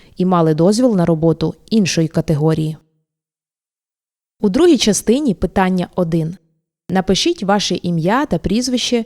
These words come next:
як у закордонному паспорті. Потім пишіть інші імена або прізвища,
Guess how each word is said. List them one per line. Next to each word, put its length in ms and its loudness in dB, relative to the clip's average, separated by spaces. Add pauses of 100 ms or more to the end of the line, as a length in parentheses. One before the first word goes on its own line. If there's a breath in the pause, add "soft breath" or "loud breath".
(240 soft breath)
як 200 -2
у 40 6
закордонному 720 2
паспорті. 720 -4 (1040)
Потім 360 0
пишіть 540 -2
інші 480 0
імена 520 0
або 260 0
прізвища, 640 -2